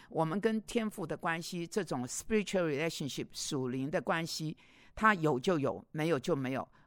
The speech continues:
不是一步一步进展的。第二，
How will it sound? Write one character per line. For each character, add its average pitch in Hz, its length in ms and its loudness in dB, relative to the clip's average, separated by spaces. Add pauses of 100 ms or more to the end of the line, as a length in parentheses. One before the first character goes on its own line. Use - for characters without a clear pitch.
不 185 100 4
是 190 280 2
一 170 120 -4
步 180 220 6
一 156 40 4
步 160 220 0
进 151 320 -4
展 - 300 -8
的。 101 180 -10 (540)
第 240 160 8
二， 196 200 6